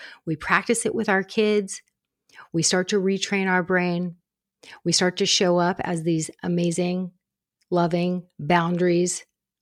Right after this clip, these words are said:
bosses, right? Like, we're, we get real good at understanding what boundaries are and how to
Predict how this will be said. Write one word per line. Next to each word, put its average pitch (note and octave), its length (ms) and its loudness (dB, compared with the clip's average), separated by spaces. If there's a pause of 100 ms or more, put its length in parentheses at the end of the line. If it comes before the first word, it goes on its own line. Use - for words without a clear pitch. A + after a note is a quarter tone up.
(200)
bosses, F#3 800 2 (140)
right? F3+ 280 4
Like, - 220 -2
we're, E3 160 2
we E3+ 360 2
get E3+ 180 0
real F3+ 520 2 (140)
good F#3+ 280 4
at E3+ 180 2
understanding F3+ 680 -2
what D#3+ 260 -2
boundaries E3 640 0
are E3+ 340 0
and C#3+ 300 -2 (580)
how F3+ 320 2
to F3 540 2